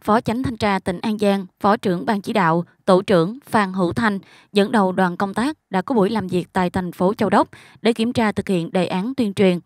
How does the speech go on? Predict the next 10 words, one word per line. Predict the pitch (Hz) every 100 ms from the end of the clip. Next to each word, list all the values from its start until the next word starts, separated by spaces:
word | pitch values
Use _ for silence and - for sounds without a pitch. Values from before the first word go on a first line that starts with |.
| _
phổ | - 180
biến | 190 202 247
giáo | 269
dục | 233
pháp | - -
luật | 196 170 _
phòng | 202 180
chống | 175 185 247
tham | 233
nhũng | 202 151 226